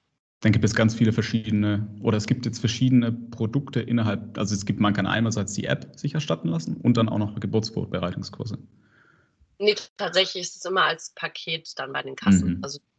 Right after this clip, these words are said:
Speaker 2: das ist im Zweifel ist es immer die App als Ganzes inklusive Geburtsvorbereitungskurs.
Speaker 1: Ah,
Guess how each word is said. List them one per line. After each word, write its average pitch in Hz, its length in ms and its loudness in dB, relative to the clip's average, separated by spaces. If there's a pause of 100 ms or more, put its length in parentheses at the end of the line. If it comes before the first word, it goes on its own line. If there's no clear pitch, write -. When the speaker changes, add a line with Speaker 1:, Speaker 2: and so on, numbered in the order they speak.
(140)
Speaker 2:
das 156 160 -12
ist 156 140 -14
im 160 240 -10
Zweifel 165 340 -2
ist 151 140 -10
es 156 80 -12
immer 156 240 -10
die 151 240 -14
App 156 220 -2
als 147 240 -4
Ganzes 165 460 -2
inklusive 160 580 -8
Geburtsvorbereitungskurs. 139 1300 -8 (840)
Speaker 1:
Ah, 73 240 -8